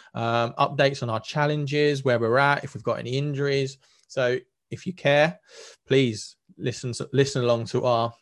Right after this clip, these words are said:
new weekly episodes on our running. Every Monday, we still put out,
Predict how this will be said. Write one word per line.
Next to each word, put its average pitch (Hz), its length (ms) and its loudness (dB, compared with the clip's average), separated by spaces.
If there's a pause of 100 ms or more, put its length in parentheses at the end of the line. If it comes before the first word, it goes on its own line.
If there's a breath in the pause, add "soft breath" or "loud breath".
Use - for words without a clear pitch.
(140)
new 127 460 2 (420)
weekly 120 360 -2
episodes 113 540 -2
on 107 120 -6
our 107 100 -4
running. 127 340 0 (240 loud breath)
Every 170 300 6
Monday, 165 640 4
we 135 160 -2
still 147 260 2
put 135 180 2
out, 131 360 2